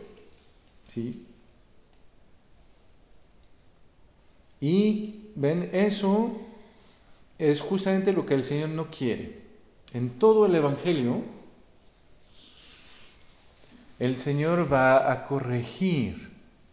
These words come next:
a la gente, eh, no para que sea más perfecta, sino para que sea más ella misma.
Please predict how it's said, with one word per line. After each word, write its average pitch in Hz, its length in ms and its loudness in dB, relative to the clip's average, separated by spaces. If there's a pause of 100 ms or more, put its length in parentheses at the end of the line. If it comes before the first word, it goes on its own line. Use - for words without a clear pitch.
(600)
a 101 100 -4
la 95 140 -4
gente, 170 760 -2 (1800)
eh, 113 440 0 (920)
no 156 280 -2
para 180 260 -2
que 135 180 -2
sea 131 240 -2
más 151 240 -4
perfecta, 190 680 -6 (1600)
sino 160 800 -6
para 143 280 -2
que 127 120 -6
sea 131 200 -6 (1080)
más 147 360 -6
ella 135 220 -8
misma. 101 480 -8